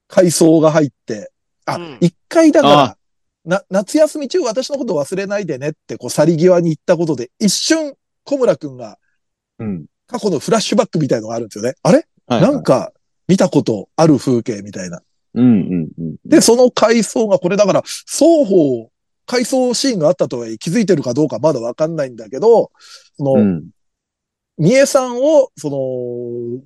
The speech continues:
Speaker 1: 駄菓子屋で助けてくれた小村くんっていうのがあったんですよね。あの、いつも、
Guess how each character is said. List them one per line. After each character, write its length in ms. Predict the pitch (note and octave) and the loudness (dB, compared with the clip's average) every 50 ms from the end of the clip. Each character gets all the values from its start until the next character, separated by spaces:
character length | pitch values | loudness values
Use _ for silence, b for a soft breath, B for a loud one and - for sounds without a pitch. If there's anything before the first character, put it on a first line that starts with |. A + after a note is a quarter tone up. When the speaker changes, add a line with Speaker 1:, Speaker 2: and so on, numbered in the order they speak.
| _ | _
Speaker 1:
駄 140 | - C#3+ D#3+ | -2 0 2
菓 120 | G3+ G#3+ | 2 2
子 120 | - - G#3+ | 2 2 2
屋 80 | G#3 | 2
で 140 | F3+ F#3 F3 - | 2 0 -4 -6
助 280 | - D3+ - - - F4 | -6 -8 -8 -6 -6 -4
け 60 | D#4 | -2
て 120 | A#3 F3 | -2 -4
く 100 | - C#3 A#2+ | -2 -4 -6
れ 120 | A#2 A2 | -8 -8
た 140 | - A2 - | -10 -10 -6
小 120 | - F#3+ | -6 -4
村 200 | F#3 F3 C#3 B2 | -2 -2 -4 -4
く 120 | - - A2+ | -6 -10 -14
ん 40 | G#2+ | -16
っ 20 | G2 _ _ _ | -18 _ _ _
て 80 | C3 | -6
い 40 | B2+ | -6
う 20 | C3 | -6
の 100 | A#2 G2 | -6 -4
が 80 | G2 | -2
あ 40 | C3+ | -4
っ 80 | C3 - | -2 -2
た 100 | - A2 | -6 -8
ん 40 | |
で 60 | F#2 - | -8 -10
す 40 | |
よ 60 | G2+ A#2 | -8 -8
ね。 160 | F#3 C#4 - - | -8 -8 -6 -8
あ 120 | - C#3 | -4 0
の、 60 | D3 | 0
い 100 | E3 E3 | 0 0
つ 100 | - D3+ | 0 -4
も、 200 | C3 A2+ F#2+ - | -6 -6 -8 -8